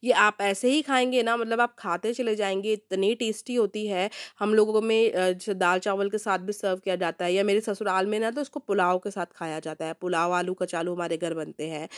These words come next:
और मुझे personally चाट बना के खाना बहुत पसंद है इसकी,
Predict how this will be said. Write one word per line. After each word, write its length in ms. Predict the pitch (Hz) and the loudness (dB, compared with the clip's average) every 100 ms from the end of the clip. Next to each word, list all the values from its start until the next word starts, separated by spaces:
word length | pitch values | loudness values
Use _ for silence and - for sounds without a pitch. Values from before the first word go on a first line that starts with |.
| - - | -18 0
और 120 | 196 | 2
मुझे 360 | 202 208 202 240 | 4 2 4 4
personally 520 | 240 220 220 208 226 - | 4 0 0 -2 -2 -2
चाट 300 | 190 180 - | -2 -2 -2
बना 180 | 208 190 | -4 -4
के 160 | 185 196 | -6 -10
खाना 240 | 196 180 | -6 -6
बहुत 320 | 175 - 185 | -6 -6 -6
पसंद 340 | 208 202 190 180 | -4 -4 -2 0
है 100 | 180 | -2
इसकी, 340 | 180 - 208 | -4 -8 -10